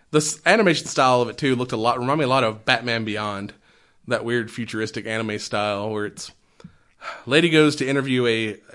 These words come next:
a artist that has been around for, like, a hundred years, and apparently he's supposed to be part cyborg and all that, but turns out, no, he was a pool cleaning robot <laughs> that evolved, and his final art is he's gonna go back to being a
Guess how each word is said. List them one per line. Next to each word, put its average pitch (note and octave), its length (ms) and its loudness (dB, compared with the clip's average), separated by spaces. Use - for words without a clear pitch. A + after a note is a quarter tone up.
a G#2+ 520 -6
artist C3 480 2
that A2+ 80 -4
has A2 140 -8
been A#2 120 -2
around A2+ 220 0
for, A2+ 100 -6
like, A2 120 -4
a G#2+ 80 -6
hundred A2 240 -4
years, G#2 340 -4
and G#2+ 80 -6
apparently G#2+ 380 -2
he's G#2+ 160 -6
supposed A#2 220 -4
to - 40 -12
be G2+ 280 -8
part C3+ 220 2
cyborg G#2+ 600 -2
and G#2 100 -4
all G#2 160 -2
that, G#2 180 -4
but A#2+ 80 -14
turns E3+ 240 0
out, D3+ 140 4
no, E3 240 2
he D3 160 -4
was C3+ 480 -2
a A2+ 60 -6
pool C3 260 -4
cleaning G2+ 300 -6
robot F#2+ 480 -12
<laughs> - 180 -16
that - 1000 0
evolved, A#2 640 0
and B2 100 0
his B2 200 -2
final C3+ 680 4
art B2+ 360 2
is A2+ 220 -6
he's A2 160 -6
gonna A2+ 180 -2
go A#2 140 -4
back A2 340 -2
to A2+ 80 -10
being A2 480 -12
a G#2+ 380 -10